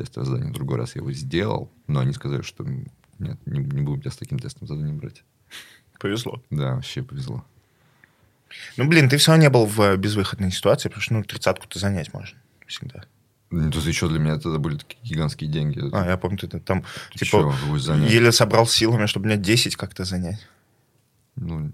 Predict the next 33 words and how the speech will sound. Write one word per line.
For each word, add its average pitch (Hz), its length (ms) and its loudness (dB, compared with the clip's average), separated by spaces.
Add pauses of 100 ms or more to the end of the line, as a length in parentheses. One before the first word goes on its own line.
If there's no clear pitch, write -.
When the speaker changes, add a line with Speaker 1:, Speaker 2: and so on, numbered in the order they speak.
(400)
Speaker 1:
конкретно 90 400 0
не 80 80 2
помню, 113 240 2
может 76 240 0
быть, 101 180 -2
но 76 240 2
т-, 80 200 -4
тридцать 92 340 -4
занять, 80 280 0
это 76 220 -8
че, - 200 -6
это 67 200 -8 (1200)
Speaker 2:
А 95 40 -4
щас - 120 -6
такой, - 180 -6
дай 131 140 2
две 104 160 2
сотни 80 360 -2
там - 200 -10
на 78 80 -12
пару - 220 -10
дней. - 220 -12 (480)
<laughs> - 0 - (1500)
Хотя - 200 0
ты - 80 -6
так 113 140 -2
не 120 100 2
делаешь, 135 300 2
но 110 60 2
мог 90 240 0
бы. - 120 -10 (760)
Speaker 1:
<clears throat> 95 1300 0
Отлично. - 480 -8